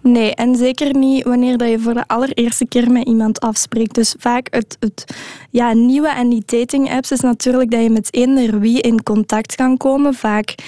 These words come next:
volgen daar heel fijne ontmoetingen uit, maar het ding is natuurlijk ook dat je niet altijd weet wie dat er aan de andere kant van het schermpje zit. Nu,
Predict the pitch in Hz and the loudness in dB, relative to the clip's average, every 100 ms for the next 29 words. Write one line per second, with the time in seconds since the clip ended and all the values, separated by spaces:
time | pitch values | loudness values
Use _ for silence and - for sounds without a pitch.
0 | - - - - - 226 240 240 220 214 | -20 -20 -18 -12 -4 0 2 2 2 2
1 | 220 226 226 - 240 233 240 220 214 - | 2 2 0 -2 0 2 2 0 0 0
2 | 226 247 269 254 - 214 240 262 226 220 | 0 2 0 0 0 0 0 0 2 2
3 | 247 262 233 - - - 247 262 247 240 | 0 -2 -4 -6 -10 -2 2 2 0 -2
4 | - 233 233 226 247 247 233 254 233 226 | -2 -2 0 0 2 2 4 2 0 -2
5 | 247 220 196 226 240 226 233 - 233 220 | -2 0 0 2 2 2 0 0 -4 0
6 | 220 214 220 233 220 - 214 220 - 220 | 0 2 2 2 0 -2 0 0 0 -2
7 | 208 - - 214 214 220 208 190 202 - | -2 -2 -2 0 0 0 -2 0 -2 -4
8 | - - - - - 233 254 | -14 -16 -16 -18 0 2 2